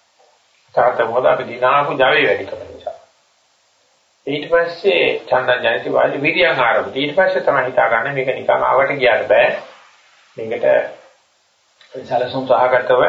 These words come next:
වීර්යයක් කරන්න ඕනේ. වායමෙන්, වෑයමෙන් වෑයමක් කරලා බලන්න. වෑයම හරි කියන්නේ තියෙනකොට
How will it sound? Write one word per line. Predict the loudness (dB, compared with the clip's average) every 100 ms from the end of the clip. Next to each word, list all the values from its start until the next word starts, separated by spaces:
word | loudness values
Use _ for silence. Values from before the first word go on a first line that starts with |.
| 0 -8 -20 -20 -16
වීර්යයක් | -8 -4 0 0 0
කරන්න | 0 -2 -4
ඕනේ. | -12 -18 -20 -20 -20 -20 -20 _ _ _ _ _ _ _ _ _ _ _ _ _
වායමෙන්, | 0 2 2 2 0 -2
වෑයමෙන් | 0 2 2 0 -2 0
වෑයමක් | 2 2 0 -2
කරලා | -2 0
බලන්න. | 0 0 2
වෑයම | 2 2 -2
හරි | -4 -4
කියන්නේ | -4 -4 -6
තියෙනකොට | -8 -2 0 0 0